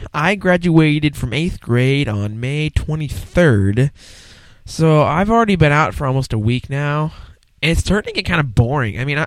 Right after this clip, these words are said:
I've been with friends and do all that stuff too, but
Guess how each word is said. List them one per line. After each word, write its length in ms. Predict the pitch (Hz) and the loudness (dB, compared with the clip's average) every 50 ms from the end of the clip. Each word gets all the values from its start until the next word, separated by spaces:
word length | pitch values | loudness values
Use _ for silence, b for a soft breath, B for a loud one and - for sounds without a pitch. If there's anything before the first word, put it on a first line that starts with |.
| - | -2
I've 140 | - 165 156 | -4 -2 0
been 320 | 151 180 196 202 202 190 147 | 2 2 2 0 -2 -2 0
with 180 | 127 123 - | 0 0 0
friends 400 | - - 131 131 143 151 151 139 | 0 0 0 2 0 0 -2 -4
and 140 | 139 131 123 | -4 -4 -2
do 120 | 127 135 | -2 0
all 120 | 135 135 139 | 0 2 0
that 100 | 143 - | 0 -2
stuff 240 | - - 151 139 - | -4 -4 -4 -4 -2
too, 240 | - 131 135 156 | -2 0 0 2
but 200 | 143 131 110 - | 2 0 -2 -2